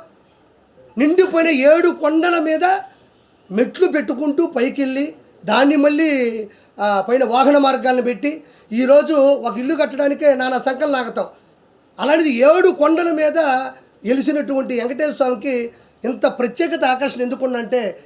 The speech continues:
ఏడు కొండల మీద, ఒక కొండ, రెండు కొండలు కాదు, విపరీతమైనటువంటి ఎత్తు, విపరీతమైనటువంటి శేషాచల అడవులు, విపరీతమైనటువంటి, ఆ, విష జంతువులు, వాటి మధ్యన కూడా పైన నిలబడి అక్కడ స్వామి నిలబడ్డాడు కాబట్టి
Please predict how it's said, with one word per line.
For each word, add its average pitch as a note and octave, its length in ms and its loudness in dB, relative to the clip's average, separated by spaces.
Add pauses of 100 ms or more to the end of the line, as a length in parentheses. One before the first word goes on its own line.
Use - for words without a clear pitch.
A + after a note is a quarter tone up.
(120)
ఏడు B3 360 2
కొండల D#4 580 -2
మీద, C#4 320 0
ఒక G3+ 300 -4
కొండ, D4 260 0
రెండు C#4 200 0
కొండలు C4+ 260 -2
కాదు, G3+ 240 -6 (800)
విపరీతమైనటువంటి E4 1200 0
ఎత్తు, C4 220 -2
విపరీతమైనటువంటి E4 640 -2
శేషాచల B3+ 500 -2
అడవులు, B3 320 0
విపరీతమైనటువంటి, E4 960 -4 (400)
ఆ, G3 160 -4
విష G#3+ 220 -2
జంతువులు, C#4+ 500 2
వాటి E4+ 500 0
మధ్యన C#4 400 -2
కూడా D4 240 0
పైన C#4 320 -2
నిలబడి C4+ 520 -2 (260)
అక్కడ - 480 -6
స్వామి D#4+ 440 0
నిలబడ్డాడు C4 480 -2
కాబట్టి A#3 460 -6